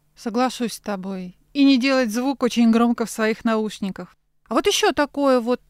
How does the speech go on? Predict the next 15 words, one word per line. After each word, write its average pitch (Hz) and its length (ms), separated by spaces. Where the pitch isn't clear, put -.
момент. 240 520
Если 294 360
человек 294 420
не 339 120
умеет 254 340
получать 240 460
удовольствие, 202 800
ну, 208 220
например, 254 640
ну, 285 320
всякое - 380
же 214 120
может 226 380
быть, 196 480
да? 302 220